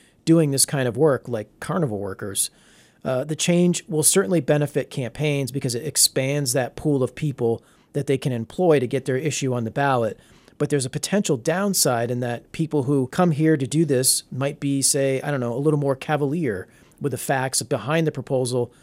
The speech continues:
that they're s-, asking residents to sign for. This has been an issue before, especially when the circulators are getting paid by the signature, and we've seen campaigns that will fork out a ton of cash for those.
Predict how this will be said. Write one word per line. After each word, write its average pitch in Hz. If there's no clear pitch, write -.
that 139
they're 139
s-, -
asking 131
residents 120
to -
sign 107
for. -
This 147
has 147
been 143
an 113
issue 127
before, 127
especially 180
when 135
the 123
circulators 127
are 131
getting 113
paid 127
by 117
the 110
signature, 135
and 147
we've 147
seen 151
campaigns 131
that 127
will 131
fork 131
out 123
a 139
ton 156
of 139
cash 110
for -
those. -